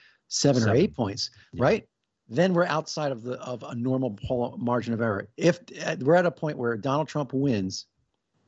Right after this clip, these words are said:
Speaker 1: only two things can be possible. Either the polls,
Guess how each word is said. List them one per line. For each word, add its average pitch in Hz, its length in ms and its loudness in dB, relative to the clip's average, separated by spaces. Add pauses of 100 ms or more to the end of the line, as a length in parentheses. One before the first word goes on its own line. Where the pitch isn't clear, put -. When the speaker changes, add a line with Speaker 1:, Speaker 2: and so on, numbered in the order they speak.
Speaker 1:
only 151 300 4
two 165 580 2 (280)
things 127 260 0
can 117 160 -2
be 120 80 0
possible. - 560 -10 (1200)
Either 131 440 2 (220)
the 120 80 -4
polls, 175 640 4